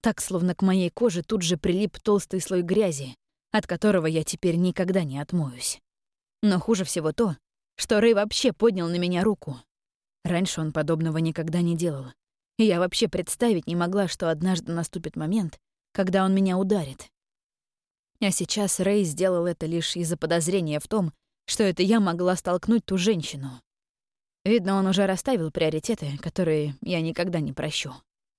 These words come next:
«Ты...» Я поморщилась. «Черт побери, я даже не видела леди Байт после того, как ушла!» «Леди Ирэния», произнес тот мужчина из охраны.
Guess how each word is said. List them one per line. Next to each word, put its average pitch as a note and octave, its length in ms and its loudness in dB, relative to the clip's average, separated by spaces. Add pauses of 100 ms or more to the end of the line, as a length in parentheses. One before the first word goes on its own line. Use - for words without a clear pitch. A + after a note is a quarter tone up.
(640)
«Ты...» E3+ 300 0 (760)
Я F#3 160 2
поморщилась. D#3+ 800 -4 (960)
«Черт - 300 2
побери, G#3+ 340 2
я F#3+ 100 4
даже G#3+ 220 2
не A#3+ 160 4
видела G3+ 320 4
леди G3 260 4
Байт G#3+ 320 2
после G3+ 260 -2
того, G3 240 4
как G3+ 180 -6
ушла!» A#3 400 0 (1120)
«Леди G3+ 280 2
Ирэния», G#3 580 2 (460)
произнес F3 500 2
тот - 180 -4
мужчина D#3+ 440 -2
из D#3+ 80 -2
охраны. D#3+ 400 -6